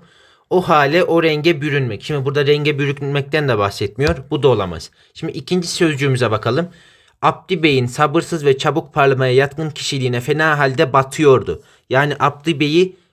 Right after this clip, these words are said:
rahatsız ediyordu. Abdi Bey'in hoşuna gitmiyordu. E, C şıkkına baktığımızda hoşa gitmeyen bir duruma uğramak, yani batmak anlamında da burada kullanılmış. O yüzden doğru seçeneğimiz C şıkkı. Üçüncü sorumuza bakalım.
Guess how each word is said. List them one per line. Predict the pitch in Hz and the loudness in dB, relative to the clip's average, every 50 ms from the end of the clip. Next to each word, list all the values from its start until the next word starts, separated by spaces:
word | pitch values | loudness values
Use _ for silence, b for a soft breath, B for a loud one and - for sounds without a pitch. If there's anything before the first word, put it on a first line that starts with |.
| b _ - | b _ -6
rahatsız | 127 127 123 143 135 - - - - 160 147 160 | -4 -2 -2 -2 -2 -4 -6 -10 -8 -4 0 0
ediyordu. | 156 139 123 131 120 110 101 - 92 - | 0 0 2 0 0 0 0 -2 -6 -4
Abdi | - 131 131 - - 139 | -4 -4 -4 -4 -8 -6
Bey'in | 127 143 156 165 | -4 -4 -4 -4
hoşuna | 160 147 139 139 - - 156 151 | -4 -4 -6 -6 -6 -6 -4 -4
gitmiyordu. | 151 143 139 - - 127 113 107 92 - 101 | -4 -4 -8 -10 -8 -6 -4 -4 -4 -4 -2
E, | 95 131 135 131 | 0 0 0 0
C | 131 143 147 147 | 2 2 2 2
şıkkına | 131 - - - 139 135 123 | 0 -4 -6 -6 -4 -2 0
baktığımızda | 123 131 127 127 - 123 107 104 101 - - 143 147 143 B B B B B B | 0 0 0 0 -2 -4 -2 -2 -4 -4 -2 -4 -4 -4 B B B B B B
hoşa | 147 143 147 160 | -4 -2 0 -2
gitmeyen | 147 135 135 - 139 135 123 120 123 | -2 -2 -4 -4 -2 -2 0 0 0
bir | 135 123 - | -2 0 2
duruma | 131 120 120 131 147 151 | 2 2 2 2 0 0
uğramak, | 147 139 135 127 120 107 98 90 - - - | 2 2 4 2 2 2 -2 -6 -10 -12 -10
yani | - 123 120 117 117 135 127 113 | -4 -2 -2 -2 -2 -4 -4 -2
batmak | 131 127 127 - - 135 127 127 - - | -2 -2 -2 -2 -6 -6 -6 -6 -6 -6
anlamında | 117 113 110 107 107 113 117 123 139 135 | -6 -4 -4 -4 -4 -4 -4 -4 -2 -2
da | 147 131 127 | -2 0 0
burada | 131 123 139 139 | 0 0 0 -2
kullanılmış. | 139 - 123 120 110 101 87 85 82 - - 107 | -2 -2 -2 0 0 -2 -2 -6 -10 -10 -8 -6
O | 120 123 | -6 -4
yüzden | 123 123 117 117 | -4 -4 -6 -6
doğru | 120 131 131 123 | -4 -4 -4 -4
seçeneğimiz | 117 - 113 107 - 110 101 104 113 135 147 139 | -6 -8 -10 -10 -8 -8 -6 -6 -6 -6 -8 -6
C | - 127 117 104 | -4 -2 -2 -2
şıkkı. | - - 82 - - 71 67 - _ b b b b b b b b b b b b b b b b b b b b | -2 -6 -10 -12 -16 -20 -20 -20 _ b b b b b b b b b b b b b b b b b b b b
Üçüncü | - 123 - 175 185 202 196 | -10 -6 -2 0 0 2 2
sorumuza | 196 175 156 147 139 131 123 | 2 2 2 2 2 0 0
bakalım. | 120 117 - 123 120 143 170 180 - | 0 0 -2 -2 -2 -2 -2 -4 -8